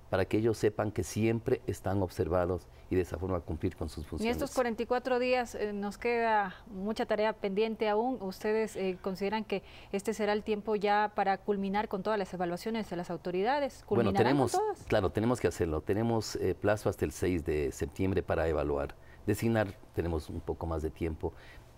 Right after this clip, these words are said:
Speaker 1: Por supuesto, creo que los, eh, los calendarios permiten que eso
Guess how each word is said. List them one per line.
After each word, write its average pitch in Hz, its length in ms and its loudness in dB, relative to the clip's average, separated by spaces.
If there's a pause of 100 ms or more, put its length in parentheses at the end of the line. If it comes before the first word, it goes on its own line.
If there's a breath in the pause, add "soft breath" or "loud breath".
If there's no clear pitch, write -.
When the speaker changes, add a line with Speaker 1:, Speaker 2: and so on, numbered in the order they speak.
Speaker 1:
Por 127 100 4
supuesto, 90 480 0
creo 104 400 4
que 82 140 0
los, 80 500 -2
eh, 80 560 0
los 85 220 -2
calendarios 95 720 0 (100)
permiten 95 480 0
que 85 140 2
eso 85 320 0